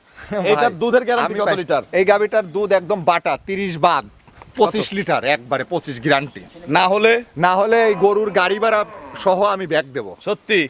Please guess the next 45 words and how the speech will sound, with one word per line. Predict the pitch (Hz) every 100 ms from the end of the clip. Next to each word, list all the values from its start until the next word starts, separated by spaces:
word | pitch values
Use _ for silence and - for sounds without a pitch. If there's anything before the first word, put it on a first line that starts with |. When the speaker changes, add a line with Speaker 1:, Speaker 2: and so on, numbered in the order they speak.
| -
Speaker 1:
একদম | 196 180 190
হান্ড্রেড | 185 185
পার্সেন্ট | 180 185 190
Speaker 2:
এই |
যে | 156
ভিডিও | 196 214
Speaker 1:
ওয়াদা | 196
দিলাম, | 196 202
Speaker 2:
সাক্ষী। | 156 - -
Speaker 1:
উপরে | 220 226 247
আল্লাহ | 233 233 233 226
আছে, | - 220
Speaker 2:
আচ্ছা। | 160 _ _ _ 139 190
Speaker 1:
আল্লাহর | 214 208
গজব | 190 190 196 -
পড়বে | 180 156
যদি | 143 147
পঁচিশ | 147 160 143 156
লিটার | 147 120
দুধ | 131 98
না | -
হয়। | 110 180 -
Speaker 2:
দাম | 196 196
কত | 196 180
চাচ্ছেন? | 170 - 147 113 - - - - - - -
Speaker 1:
দাম | 165 202
চাচ্ছি | 190 214 - 233 226 214 - - - -
দুই | 131 131 170 202
লক্ষ | 208 -
নব্বই। | 214 185 139 131 107 - - 123
Speaker 2:
দুই | 190
লক্ষ | 220 - 226
নব্বই? | 220 262 180 220
Speaker 1:
সাড়ে | 175
তিন | 190 185
চায় | 175 160
লাভ | 143 131
নাই। | 123 98 -
Speaker 2:
আচ্ছা, | 156 156 131 107 - -
আর | 156 147 - _ 120
যদি | 175 190
এক | 185 185
দামে | 196 190
কেউ | 196 208
নেয়? | 180 190